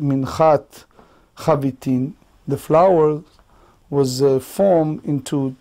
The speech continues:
twelve loaves, half of which are offered by the Kohen Gadol in the morning and half in the afternoon. You see it in Leviticus chapter six, verse thirteen.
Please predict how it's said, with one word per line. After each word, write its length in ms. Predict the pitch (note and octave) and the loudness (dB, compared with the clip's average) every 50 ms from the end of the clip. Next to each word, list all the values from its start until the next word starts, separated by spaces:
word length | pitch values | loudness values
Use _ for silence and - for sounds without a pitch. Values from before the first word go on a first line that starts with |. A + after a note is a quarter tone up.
| _ _ | _ _
twelve 360 | - - E3 F3 F3 D#3 C3 | -4 0 2 2 2 2 0
loaves, 520 | C3+ C#3 C#3 C#3 C#3 D3+ D#3+ E3 D#3 - - _ _ _ _ _ _ - - - | -2 -4 -2 0 0 -2 -4 -6 -12 -18 -20 _ _ _ _ _ _ -20 -20 -4
half 300 | - A3 - F#3 E3 D#3 | -2 2 2 2 2 2
of 200 | D#3+ C#3+ - - | -2 -2 -2 0
which 260 | E3 E3+ D#3+ D#3 - | 0 0 0 0 0
are 100 | D3 C#3 | -2 0
offered 520 | - - E3 D#3 D3+ - D3 C#3 C3 B2+ A#2 | 2 2 2 2 2 0 0 2 2 0 0
by 220 | A#2+ B2+ B2+ B2+ | 0 0 0 0
the 100 | B2 B2 | 0 -2
Kohen 260 | B2+ - D3 D3 D3 | -2 0 0 0 2
Gadol 420 | C#3+ D#3 D#3 D#3 G#3 A3 G#3 F3+ E3 | 0 0 0 2 2 2 4 2 0
in 80 | D#3+ | 0
the 80 | D#3+ D3+ | -2 -2
morning 480 | D3+ C#3+ C3+ C3+ C#3 D3 E3 F#3+ G3 - _ _ _ - - - _ _ - | -2 0 0 0 0 -2 -4 -4 -6 -10 _ _ _ -20 -20 -20 _ _ -6
and 140 | C#3+ C#3 | -4 -4
half 460 | B2+ C#3 D#3 D#3+ D#3 D3+ C#3+ D3 - C#3+ | -2 0 0 2 2 0 -2 -4 -6 -4
in 80 | C#3 | -4
the 60 | C#3 | -2
afternoon. 680 | C3+ C3+ C3+ C3 C3+ - - C3 C3+ D#3 D#3+ D#3 C#3 B2+ | 0 0 -2 -2 -4 -4 -2 0 2 2 2 2 2 0
You 80 | B2 A#2 | -2 -4
see 240 | - - - C#3 | -6 -4 -4 -4
it 160 | C3+ C3 - - | -4 -4 -4 -4
in 140 | C3+ B2+ B2 | -2 -2 -2
Leviticus 640 | B2+ B2+ C3+ C3+ C3 - C#3 - - - - - - _ _ _ _ | -2 -4 -4 -6 -6 -6 -8 -8 -8 -10 -12 -12 -14 _ _ _ _
chapter 320 | - - C3+ - - C#3 C3 | -6 -6 -6 -4 -4 -4 -4
six, 320 | - - F#3 E3 C#3+ - | -2 -2 -4 -4 -4 -4
verse 400 | C#3 C3 C3+ C3+ B2+ C3 - - | -2 0 2 2 2 0 -4 -4
thirteen. 680 | - B2+ B2 A#2 - - E3+ E3 D#3+ D3 C#3 C3+ - | -2 -2 -2 -2 -2 -2 0 2 2 2 0 -2 -6